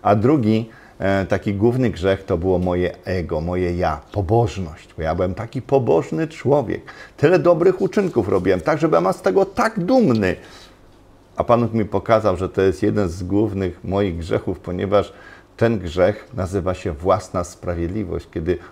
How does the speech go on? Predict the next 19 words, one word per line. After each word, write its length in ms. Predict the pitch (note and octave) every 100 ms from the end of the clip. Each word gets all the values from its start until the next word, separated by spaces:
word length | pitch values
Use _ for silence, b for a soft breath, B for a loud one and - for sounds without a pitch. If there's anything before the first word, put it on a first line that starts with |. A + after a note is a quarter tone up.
| -
opieramy 800 | G2 - G#2 F#2+ A#2+ C3 G2 E2+ B B - E2
tę 100 | G#2+
naszą 360 | G#2 A#2 G#2+ F#2+
duchowość 640 | F#2 - A2 F#2 F2+ - B B -
nie 360 | F#2+ C#3 F3 A2 - D#2+
w 140 | D#2+
łasce, 640 | A#2+ C#3 C#3 - - - - - -
ale 280 | F#2 F#2+ F#2+
na 160 | A2+
łasce, 480 | C#3+ A#2+ - - -
tylko 260 | - C3+ C3+
opieramy 520 | - G#2 F#2+ G2+ F2+
na 140 | F2
swojej 500 | E2 - D#2 D#2+ E2 - - _ -
pobożności. 840 | F2 E2+ D#2+ E2 D2+ - - - B B B
A, 120 | - A2 -
a 220 | B2 A2+
Izajasz 600 | G2 A#2 G#2+ A#2+ A#2 -
mówi, 300 | G#2+ G2+